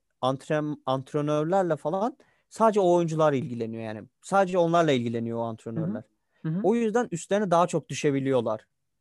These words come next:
Speaker 1: E, Portland örneğini vermişti doğru hatırlıyorsam.
Speaker 2: Evet.
Speaker 1: E, "G League takımı yok bunun." demişti. "Oraya giden oyuncular kendini kat ve kat geliştirebiliyor." demişti.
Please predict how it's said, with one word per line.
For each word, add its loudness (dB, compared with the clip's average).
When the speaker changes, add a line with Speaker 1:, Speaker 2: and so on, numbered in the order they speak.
Speaker 1:
E, -2
Portland -2
örneğini 0
vermişti 0
doğru -2
hatırlıyorsam. -8
Speaker 2:
Evet. -4
Speaker 1:
E, -4
"G -4
League -4
takımı -2
yok -2
bunun." -4
demişti. -4
"Oraya 2
giden -2
oyuncular -2
kendini 0
kat -4
ve 0
kat -2
geliştirebiliyor." 0
demişti. -8